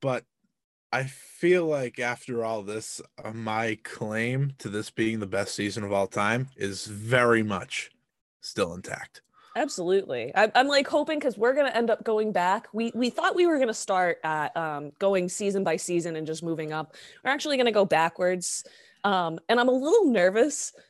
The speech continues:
Speaker 2: because it's only because, like, am I gonna
Speaker 1: We
Speaker 2: find out
Speaker 1: peaked.
Speaker 2: that this isn't my favorite season, or have we peaked? Like, I'm nervous for either one. It's like, am I convinced that I'm watching the best season right now, and then I'm gonna watch randomly, like, two, and then I'm
Speaker 1: Yeah.
Speaker 2: gonna be like, "Oh my God,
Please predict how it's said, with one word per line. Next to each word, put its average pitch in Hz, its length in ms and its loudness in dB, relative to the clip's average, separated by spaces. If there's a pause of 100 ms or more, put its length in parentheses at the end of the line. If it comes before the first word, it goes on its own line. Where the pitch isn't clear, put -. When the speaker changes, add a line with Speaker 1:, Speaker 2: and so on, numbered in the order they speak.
Speaker 2:
because 262 260 -4
it's 269 160 -6 (140)
only 339 260 6
because, 330 300 4
like, 247 200 6 (300)
am 233 120 4
I 226 120 6
gonna 269 160 4
Speaker 1:
We 131 100 4
Speaker 2:
find - 180 2
out 127 60 6
Speaker 1:
peaked. 101 140 -2
Speaker 2:
that - 140 -6
this 240 180 8
isn't 240 260 6
my 214 140 4
favorite 208 500 4
season, 247 480 0
or 269 180 10
have 247 200 2
we 180 140 2
peaked? 269 340 -4
Like, 240 140 -2
I'm 240 160 6
nervous 254 280 6
for 262 220 0
either 202 320 4
one. 240 180 0
It's 202 140 -4
like, 202 220 2 (320)
am 226 160 4
I 226 160 2
convinced 247 480 -2
that 226 80 -2
I'm 208 100 -2
watching 196 380 -2
the 202 80 -2
best 180 200 0
season 196 280 -2
right 170 180 -4
now, 170 420 -4
and 190 120 -2
then 196 80 2
I'm 196 120 2
gonna 196 120 2
watch 185 360 0 (160)
randomly, 196 480 2
like, 160 200 4
two, 160 380 0 (380)
and 214 140 2
then 185 100 4
I'm 190 120 2
Speaker 1:
Yeah. - 20 -4
Speaker 2:
gonna 190 140 -10
be 403 100 -8
like, 370 180 -8
"Oh 208 140 8
my 160 220 4
God, 175 460 0